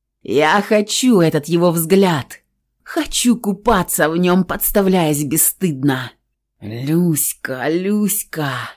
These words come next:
сипло пробормотал Лукин. "Это же трындец просто, как меня от тебя расшатывает!"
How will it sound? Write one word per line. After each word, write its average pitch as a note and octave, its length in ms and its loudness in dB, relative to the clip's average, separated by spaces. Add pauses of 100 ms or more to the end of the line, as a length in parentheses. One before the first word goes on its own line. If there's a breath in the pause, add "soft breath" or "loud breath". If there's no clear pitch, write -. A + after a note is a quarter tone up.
(440)
сипло F#3 500 0
пробормотал F3 760 2
Лукин. E3 640 -2 (640)
"Это C3 320 -4
же F3+ 140 0
трындец G3 640 0
просто, C3 400 -6
как D3 220 -4
меня E3 260 2
от D#3 140 -6
тебя D3 240 -2
расшатывает!" B2 840 -6